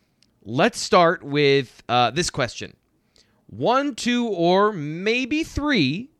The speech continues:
first-round draft picks for the Nittany Lions. What has been the most realistic? What has been the most consistent this offseason in,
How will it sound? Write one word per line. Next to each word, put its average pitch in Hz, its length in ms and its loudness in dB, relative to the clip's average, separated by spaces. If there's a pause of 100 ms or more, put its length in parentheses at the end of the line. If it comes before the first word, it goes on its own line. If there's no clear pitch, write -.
(300)
first-round 180 420 2
draft 147 260 0
picks - 180 -6
for 143 200 -2
the 135 80 -4
Nittany 131 280 -4
Lions. 143 400 -2
What 147 280 0
has 147 160 -2
been 139 240 -2
the 131 80 -8
most 127 340 -8
realistic? 123 560 -6
What 123 140 -6
has 120 120 -4
been 120 280 -4 (240)
the 120 80 -10
most 131 200 -4
consistent 127 640 -6
this 113 200 -6
offseason 104 560 -6
in, 101 180 -12